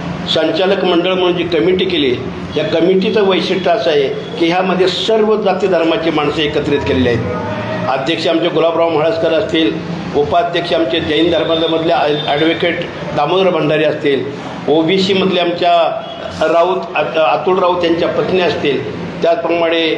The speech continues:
अगदी आंबेडकर चळवळीमधले आमचे संतोष ओवाळ असतील, ब्राह्मण म्हणून असलेले आमचे खरोखर की ज्यांचं अजित देशपांडे, आणि आता सर्वांना बरोबर घेऊन या गावामध्ये गेली पंचवीस वर्ष सातत्याने एकत्रीकरणाचा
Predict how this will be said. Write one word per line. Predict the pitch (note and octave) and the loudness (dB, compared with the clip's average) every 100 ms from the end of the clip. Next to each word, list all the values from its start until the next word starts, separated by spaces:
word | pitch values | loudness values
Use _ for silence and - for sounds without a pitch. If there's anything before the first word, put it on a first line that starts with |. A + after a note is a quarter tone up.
| D#3+ | -2
अगदी | D3 D#3+ E3 D#3+ D#3+ | -4 0 0 0 0
आंबेडकर | D3 D3+ F3 F3 F3+ | 0 2 2 2 2
चळवळीमधले | F3+ E3 D#3+ D#3+ D#3 D3+ D#3 | 2 2 2 2 2 0 0
आमचे | D3+ D#3+ | 0 -2
संतोष | D3+ D3 C3 D3 | 0 0 0 0
ओवाळ | D#3 C#3 D3+ | 2 4 4
असतील, | D3 - C#3 B2+ G#2 - - - - B2 | 2 0 0 0 -2 -8 -10 -8 -6 -2
ब्राह्मण | D3 C#3+ F3 G3 | 0 2 2 2
म्हणून | F3+ E3+ | 2 2
असलेले | E3 - D#3+ | 2 0 0
आमचे | D#3 D#3 E3 D#3+ D#3 D3 | 0 0 0 0 0 0
खरोखर | E3 D#3 F3+ | 0 0 0
की | F3+ | 0
ज्यांचं | E3+ D#3+ D#3 E3 D#3+ C3+ - | 0 0 2 2 2 2 0
अजित | C#3 C#3+ D#3+ | -2 0 -2
देशपांडे, | D#3+ D#3+ F3+ E3 D3+ B2 A2+ - - - - | -2 -2 0 0 2 0 -2 -6 -8 -10 -6
आणि | D3 F#3+ | -2 2
आता | F#3+ F#3 G3 F#3+ G3 - - | 2 2 2 2 0 -4 -2
सर्वांना | F3+ E3 E3 G3 G3+ G3+ | 0 0 2 0 0 0
बरोबर | F#3 F3+ F3+ F3+ | 0 0 2 2
घेऊन | D#3+ D#3+ E3+ | 4 4 4
या | E3 | 2
गावामध्ये | D#3+ D3+ D3 D#3+ E3 D#3+ D#3+ | 2 2 4 2 2 0 -2
गेली | D#3 D#3+ | -2 -2
पंचवीस | - D#3+ D#3+ D#3+ E3 - | 0 0 2 2 0 0
वर्ष | E3+ F#3 | 0 0
सातत्याने | F#3 - D#3 - D3+ - D3+ C#3+ C3 - - D#3+ | -2 0 0 0 -2 0 0 2 0 -2 -6 -4
एकत्रीकरणाचा | D#3 E3+ F#3 G3 F#3+ E3 E3 D#3+ D#3+ D3 | -2 0 0 0 2 2 2 2 2 2